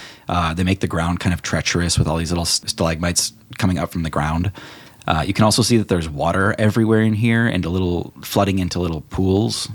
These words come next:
Uh, some of them are actually a few feet deep, you realize. Um, so it's pretty unsteady and untrustworthy ground.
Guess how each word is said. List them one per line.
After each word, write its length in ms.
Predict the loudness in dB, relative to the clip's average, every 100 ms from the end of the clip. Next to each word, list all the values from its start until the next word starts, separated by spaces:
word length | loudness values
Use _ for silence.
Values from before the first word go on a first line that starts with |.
| -6
Uh, 160 | -4
some 180 | 0 2
of 100 | 2
them 160 | 0 -2
are 80 | -2
actually 300 | -2 -4 -4
a 40 |
few 200 | -2 -4
feet 300 | -2 -4 -2
deep, 260 | 0 0 2
you 120 | 2
realize. 580 | 2 2 0 -2 -4 -10 -18 -20 _ -8
Um, 400 | -6 -4 -6 -6
so 140 | 0 0
it's 120 | 0
pretty 320 | 0 2 2 2
unsteady 580 | 2 2 2 0 0 -2
and 100 | -4
untrustworthy 680 | -4 -4 -4 -4 -4 -4 -4
ground. 480 | -4 -6 -6 -8